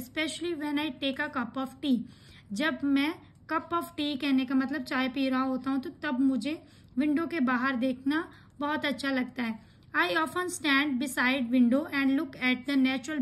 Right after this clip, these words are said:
beauty that God creates। मैं अक्सर विंडो के पास में खड़ा हो जाता हूँ और नेचुरल ब्यूटी को देखता रहता हूँ जो भगवान ने बनाई है। This activity rejuvenate me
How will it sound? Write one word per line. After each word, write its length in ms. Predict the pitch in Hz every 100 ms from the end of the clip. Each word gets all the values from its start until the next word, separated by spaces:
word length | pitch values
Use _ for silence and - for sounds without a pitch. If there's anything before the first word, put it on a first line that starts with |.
| 233
beauty 260 | 247 277 254
that 200 | 262 262
God 320 | 254 247 254
creates। 440 | 294 285 247 220 - - - - - -
मैं 160 | 330 339
अक्सर 340 | 330 381 359
विंडो 280 | 311 285 320
के 100 | 330
पास 280 | 277 269 294
में 120 | 311
खड़ा 240 | 277 254
हो 100 | 294
जाता 300 | 262 269 254
हूँ 160 | 302 330 - - -
और 100 | 349
नेचुरल 460 | 330 330 - 392 359
ब्यूटी 240 | 294 269 285
को 120 | 320
देखता 340 | 262 254 302
रहता 260 | 285 269 302
हूँ 80 | 320
जो 180 | 254 294
भगवान 440 | 262 302 277 254 247
ने 120 | 254
बनाई 360 | 269 247 240 226
है। 220 | 220 202 - - - 269
This 240 | 349 359 - 277
activity 520 | 277 339 320 359 381 - - -
rejuvenate 800 | 302 359 320 302 294 311 320 285
me 220 | 285